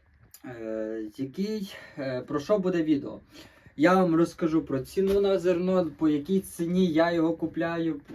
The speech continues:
яке зерно беру, е, скільки в мене з'їли поросята, е, який результат, е, від годівлі три місяці поросят від,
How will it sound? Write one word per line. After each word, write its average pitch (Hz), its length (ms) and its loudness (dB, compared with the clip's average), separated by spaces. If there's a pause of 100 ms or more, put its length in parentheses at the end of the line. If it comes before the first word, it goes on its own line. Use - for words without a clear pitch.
яке 151 460 0
зерно 185 320 -4
беру, 170 500 -2 (720)
е, 131 300 0
скільки 196 500 -6
в 170 40 -4
мене 175 320 -2
з'їли 175 380 -2
поросята, 156 840 -4 (260)
е, 139 140 0
який 143 420 2
результат, 175 680 0
е, 135 360 -2
від 143 200 0
годівлі 165 460 0
три 165 260 -4
місяці 175 480 -2
поросят 151 560 -4
від, 143 320 0